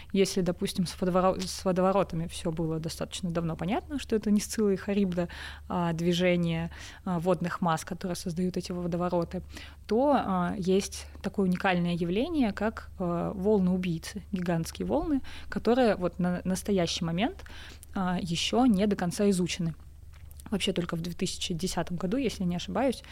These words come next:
впервые зафиксировали вот эту волну. М, что это такое? Это внезапно возникающая волна высотой порядка двадцати-тридцати метров, одиночная, посреди океана,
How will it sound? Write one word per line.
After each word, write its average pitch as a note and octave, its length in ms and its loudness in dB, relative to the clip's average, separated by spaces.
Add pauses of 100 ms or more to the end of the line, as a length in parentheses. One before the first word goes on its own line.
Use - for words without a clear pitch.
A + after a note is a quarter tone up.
(160)
впервые G#3+ 460 4
зафиксировали F3 880 0
вот F3 280 -2
эту F3 200 -2
волну. E3+ 380 2 (560)
М, F3 280 2 (100)
что - 180 -2
это E3+ 80 -2
такое? F3 360 -4 (120)
Это F3+ 320 0 (400)
внезапно F#3+ 580 4
возникающая G#3 920 2 (180)
волна F3 500 2 (100)
высотой G3+ 460 0
порядка F#3 460 -2
двадцати-тридцати G3 1000 -4
метров, F3+ 480 0 (160)
одиночная, F3 800 2 (520)
посреди F3+ 760 2
океана, C4+ 560 0